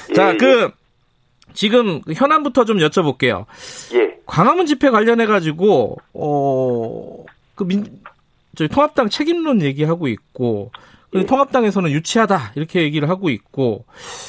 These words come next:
Speaker 2: 이제 아까 지금 노웅래 의원은 이게 정치의 실종이다,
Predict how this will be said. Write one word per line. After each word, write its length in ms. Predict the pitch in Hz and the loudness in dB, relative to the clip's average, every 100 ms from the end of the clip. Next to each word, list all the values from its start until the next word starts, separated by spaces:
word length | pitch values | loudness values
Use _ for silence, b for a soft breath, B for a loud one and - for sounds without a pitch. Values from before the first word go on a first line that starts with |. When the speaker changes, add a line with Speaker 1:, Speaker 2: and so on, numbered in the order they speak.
| B B B _ | B B B _
Speaker 2:
이제 120 | 233 | 2
아까 260 | 233 - 240 | 2 4 2
지금 180 | 220 220 | 2 4
노웅래 320 | 190 247 240 | 4 4 4
의원은 420 | 214 196 196 226 | 4 4 2 2
이게 340 | 214 220 202 170 | 0 0 0 0
정치의 380 | - 185 - 214 | 0 0 2 0
실종이다, 880 | - 226 240 214 143 127 117 101 | 0 -2 0 0 0 0 0 -4